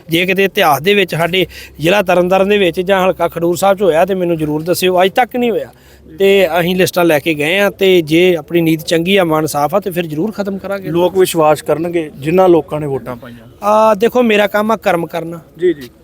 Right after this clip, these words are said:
Speaker 1: ਮੇਰਾ ਧਰਮ ਹੈ ਸੇਵਾ ਕਰਨਾ ਤੇ ਆਪਣਾ ਕਰਮ ਕਰਨਾ।
Speaker 2: ਜੀ, ਜੀ।
Speaker 1: ਵਿਸ਼ਵਾਸ ਕਰਨਾ, ਨਾ ਕਰਨਾ, ਉਹ ਲੱਖਾਂ 'ਚ ਪਬਲਿਕ ਹੁੰਦੀ ਆ, ਉਹਨਾਂ ਦਾ ਫੈਸਲਾ ਹੁੰਦਾ।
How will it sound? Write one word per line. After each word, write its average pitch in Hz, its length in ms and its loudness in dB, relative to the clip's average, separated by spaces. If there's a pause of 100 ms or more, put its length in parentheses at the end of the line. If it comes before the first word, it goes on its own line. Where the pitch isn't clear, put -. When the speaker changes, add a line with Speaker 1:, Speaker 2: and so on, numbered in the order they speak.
Speaker 1:
ਮੇਰਾ 175 180 2
ਧਰਮ 196 360 2
ਹੈ 220 240 -2 (240)
ਸੇਵਾ 170 340 0
ਕਰਨਾ 190 400 2
ਤੇ 196 100 0
ਆਪਣਾ 175 280 0
ਕਰਮ 151 280 -2
ਕਰਨਾ। 123 400 -12
Speaker 2:
ਜੀ, 165 120 -4
ਜੀ। 139 160 -12 (120)
Speaker 1:
ਵਿਸ਼ਵਾਸ 190 460 0
ਕਰਨਾ, 214 640 0
ਨਾ 180 340 -2
ਕਰਨਾ, 196 680 0
ਉਹ 196 360 4 (280)
ਲੱਖਾਂ 202 340 -2
'ਚ 190 80 -8
ਪਬਲਿਕ 180 400 -2
ਹੁੰਦੀ 175 240 0
ਆ, 175 100 4
ਉਹਨਾਂ 160 300 -4
ਦਾ 151 100 -8
ਫੈਸਲਾ - 360 -18
ਹੁੰਦਾ। - 140 -20